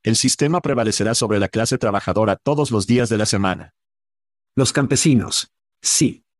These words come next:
Speaker 1: Te debemos mencionar un par de nuevas empresas que salieron recientemente, por lo que Harvey como empresa, recaudaron veintiún millones de pesos, están buscando aumentar o reemplazar muchas de las tareas de un abogado,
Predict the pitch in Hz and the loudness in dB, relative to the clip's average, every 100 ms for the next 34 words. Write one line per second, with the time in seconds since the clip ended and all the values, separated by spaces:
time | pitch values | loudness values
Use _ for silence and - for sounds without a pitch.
0 | _ _ _ _ _ _ 220 107 101 160 | _ _ _ _ _ _ -2 0 2 0
1 | 165 135 127 107 104 107 104 95 92 101 | 0 -2 0 0 0 0 0 0 0 0
2 | 104 104 92 101 104 - - 85 92 98 | -2 -2 -2 0 0 -2 -2 0 0 2
3 | 95 92 98 92 107 127 95 90 _ _ | 0 0 0 0 0 -2 -2 -4 _ _
4 | 127 117 113 110 127 131 123 117 101 92 | -2 -2 -2 -4 -2 0 0 0 -2 -2
5 | 101 117 - - _ _ - 110 104 110 | 0 -2 -2 -6 _ _ -6 -2 0 0
6 | 131 127 104 101 131 160 104 101 101 104 | 0 0 0 0 0 0 0 0 0 0
7 | - 113 - 87 - _ - - 143 156 | 0 0 0 -2 -6 _ -6 -4 -2 -2
8 | 151 123 120 110 98 92 110 131 117 98 | -2 -2 0 0 2 0 0 0 0 0
9 | 95 92 104 98 127 147 131 107 98 95 | -2 0 0 2 0 0 -2 -2 -2 -2
10 | 101 107 107 98 107 104 87 104 98 87 | 0 -2 0 0 0 0 0 0 0 -2